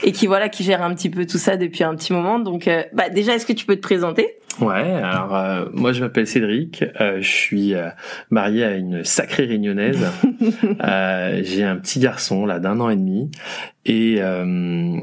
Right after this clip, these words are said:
Speaker 2: et accessoirement je suis, euh, je suis manager dans une boîte d'informatique.
Speaker 1: Ok, cool. Et donc, euh, comment, comment ça se fait que tu t'y connais si bien dans les finances ?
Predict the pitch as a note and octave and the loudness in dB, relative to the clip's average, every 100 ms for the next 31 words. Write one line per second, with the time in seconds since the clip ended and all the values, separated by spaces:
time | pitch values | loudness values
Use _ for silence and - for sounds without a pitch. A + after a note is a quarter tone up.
0 | - A2 G#2 G#2 - A#2+ A#2 F#2+ G2 A#2 | -2 0 2 2 0 0 0 0 -2 -2
1 | G#2+ F#2+ - G#2 G2+ G#2 F2 E2+ E2 - | -2 -4 -2 0 2 2 0 -2 -4 -2
2 | - G2 A2 A2+ F#2+ G#2 G#2+ F2+ F#2 F2+ | 0 2 2 2 0 0 -2 -4 -4 0
3 | A2+ A2 G#2 G#2 F2+ F2 - - - - | 0 0 -2 -2 -2 -4 -10 -12 -16 -20
4 | _ _ - F#3+ F#3 D#3+ - F3+ D3+ _ | _ _ -2 0 2 0 0 -4 -4 _
5 | - - G3+ G3 G3 G#3 F#3+ F#3 F3+ F3+ | -4 0 2 0 0 2 2 2 2 0
6 | F3+ F3 F3 F3 F3 E3 - - G3+ G#3+ | 0 0 0 0 0 -2 -4 0 2 2
7 | A#3 A#3 A3+ A3+ A3 - G3 G#3+ F#3+ F#3+ | 2 0 -2 -2 -2 -2 -2 0 -2 0
8 | G#3+ G#3 F3 E3 D#3 D#3+ F3 E3 - E3+ | 0 2 2 2 -2 -2 -2 -2 -2 0
9 | D#3+ F3 E3+ E3+ E3+ E3 - - - - | 0 0 0 0 0 0 -2 -2 -2 0
10 | - - - | -2 -6 -8